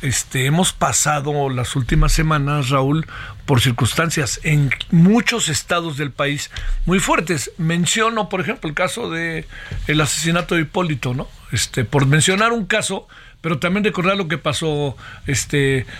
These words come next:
eh, pasa en el metro y en el metro nos dicen, bueno, pues es que fue un intento de asalto, pero fue un intento de asalto y lo mataron al, al,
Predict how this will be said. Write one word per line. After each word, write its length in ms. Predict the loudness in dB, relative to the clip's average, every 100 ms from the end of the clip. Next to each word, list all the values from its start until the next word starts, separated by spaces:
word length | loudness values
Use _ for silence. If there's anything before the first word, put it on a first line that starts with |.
| -10 0
eh, 220 | 0 0
pasa 240 | 0 0 2
en 100 | 2
el 100 | 2
metro 340 | 2 2 0
y 120 | 0 0
en 80 |
el 100 | 0
metro 320 | 0 0 0 0
nos 140 | 0
dicen, 260 | 0 0 2
bueno, 180 | 0
pues 160 | -2 -4
es 140 | -4
que 80 | -2
fue 160 | 2 4
un 60 |
intento 320 | 6 4 2 2
de 40 |
asalto, 320 | 0 -2 -6 -8
pero 160 | -8
fue 300 | -4 -2 -2
un 160 | -2 -2
intento 320 | 0 0 0
de 60 | 0
asalto 280 | 2 0 0
y 40 |
lo 100 | 0
mataron 500 | -2 -2 -2 -2 -4
al, 260 | -4 -4 -4
al, 180 | -4